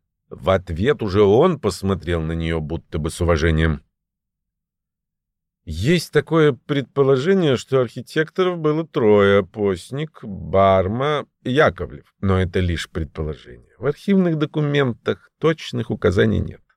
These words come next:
«А правда, что Иван Грозный приказал ослепить их в тысяча пятьсот шестьдесят первом году, чтобы никто не мог больше воздвигнуть такую великолепную красоту на Руси?»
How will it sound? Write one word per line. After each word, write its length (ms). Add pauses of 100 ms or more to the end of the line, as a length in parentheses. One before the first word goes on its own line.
(1500)
«А 680
правда, 380
что 240
Иван 260
Грозный 400
приказал 760
ослепить 680
их 120
в 60
тысяча 400
пятьсот 380
шестьдесят 420
первом 300
году, 240
чтобы 280
никто 320
не 140
мог 220
больше 340
воздвигнуть 580
такую 320
великолепную 600
красоту 460
на 100
Руси?» 420